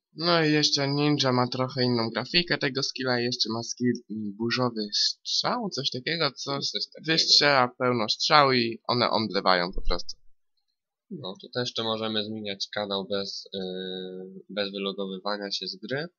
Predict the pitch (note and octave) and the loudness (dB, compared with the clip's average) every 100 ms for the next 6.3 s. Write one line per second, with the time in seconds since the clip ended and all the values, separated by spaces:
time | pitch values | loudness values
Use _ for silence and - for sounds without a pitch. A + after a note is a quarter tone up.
0 | _ - G#2+ G2+ G2+ F#2+ F#2+ F#2+ F#2+ - | _ -6 -4 -4 -6 -6 -6 -6 -8 -12
1 | F#2+ F#2+ G2 G2 F#2+ G2 F#2+ F#2+ F#2+ F2+ | -14 -8 -6 -6 -8 -8 -6 -6 -8 -10
2 | - G#2+ A2+ B2 B2+ _ _ _ _ - | -14 -10 -6 -6 -6 _ _ _ _ -18
3 | F#2 F#2 F#2 F#2+ F#2+ - F#2 F#2+ F#2 F#2 | -14 -12 -12 -12 -12 -12 -10 -8 -8 -10
4 | F#2 F2+ - _ - G#2 A2+ A#2+ B2 _ | -10 -14 -16 _ -12 -8 -8 -10 -12 _
5 | _ _ - _ _ _ - D3 D3 D3+ | _ _ -18 _ _ _ -6 -2 0 0
6 | C#3 C3+ B2+ | 2 0 -2